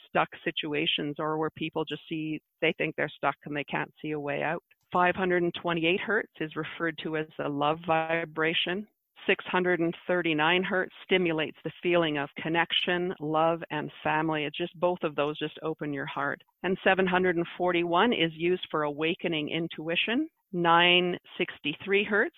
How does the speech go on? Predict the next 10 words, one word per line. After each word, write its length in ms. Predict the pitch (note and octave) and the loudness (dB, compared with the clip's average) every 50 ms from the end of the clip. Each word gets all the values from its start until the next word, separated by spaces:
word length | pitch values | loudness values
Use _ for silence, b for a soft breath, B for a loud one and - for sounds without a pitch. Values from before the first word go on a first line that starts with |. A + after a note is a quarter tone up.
| - - | -8 -6
returns 480 | E3+ E3+ - - - F3 F3 F3 F#3 - | -6 -6 -4 -2 0 0 2 0 0 -2
the 140 | F3 D#3 D#3 | -2 -2 0
individual 600 | E3 E3+ E3 D#3 E3 E3 D#3+ - F3+ F#3 F#3+ G3 | 0 -2 -2 0 0 0 0 -2 -2 -2 -2 -2
to 160 | - - F3 | -4 -6 -6
their 180 | D#3+ D#3 D3 D3 D3 | -4 -4 -4 -4 -4
original 500 | C#3+ D#3+ E3 D#3+ - - F3 D#3 D3+ - _ - | -2 -2 -4 -2 -2 -2 -2 -2 -2 -4 _ -6
perfect 380 | - E3+ E3 - - - - - - | -4 -4 -4 -6 -8 -12 -12 -14 -8
state 300 | - - E3 E3+ - - - - | -2 0 0 0 0 -4 -8 -8
of 120 | - D3 C#3+ | -8 -8 -6
universal 680 | D3 D3+ D3+ E3 E3 D#3+ D#3+ D3+ F3 - - F3+ G3 | -6 -6 -6 -6 -6 -4 -6 -6 -6 -6 -8 -8 -10